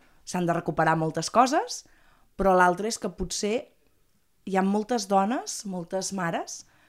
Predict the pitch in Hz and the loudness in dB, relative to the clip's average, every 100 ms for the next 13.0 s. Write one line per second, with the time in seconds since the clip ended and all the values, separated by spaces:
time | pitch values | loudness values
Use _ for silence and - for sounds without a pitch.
0 | - 202 285 - 196 220 226 208 233 - | -4 -2 -2 -4 -4 -2 -2 -2 -2 -2
1 | 190 220 196 277 - _ _ _ - 185 | -2 0 -2 -4 -6 _ _ _ -4 0
2 | 196 170 185 214 156 143 139 143 147 147 | 0 2 2 0 -2 -4 -4 -4 -4 -6
3 | 143 - 147 139 135 - 151 147 147 131 | -8 -8 -6 -4 -4 -4 -4 -4 -6 -8
4 | 131 156 - _ - - - 185 185 - | -10 -14 -16 _ -20 -18 -10 -8 -6 -2
5 | 180 156 185 180 175 170 _ - 170 185 | -2 4 6 6 4 -4 _ -12 -8 -6
6 | 180 - 175 175 170 175 180 175 165 165 | -8 -10 -6 -4 -2 -2 0 0 0 -2
7 | 175 180 175 165 160 156 160 165 151 - | -2 -2 -2 -6 -4 -4 -2 -2 -4 -16
8 | - - 190 175 185 180 180 170 160 175 | -20 -10 -6 -2 -2 2 2 2 2 2
9 | 165 156 _ - - - 175 170 165 156 | 2 -4 _ -20 -6 0 2 2 2 2
10 | 170 170 160 156 156 180 156 156 156 - | 2 0 -2 -2 -4 -4 0 0 0 -2
11 | 147 - 170 359 - - _ _ _ _ | -2 4 2 2 -6 -10 _ _ _ _
12 | 214 180 185 180 196 202 - 208 196 | -8 -6 -6 -4 -2 -2 -2 0 0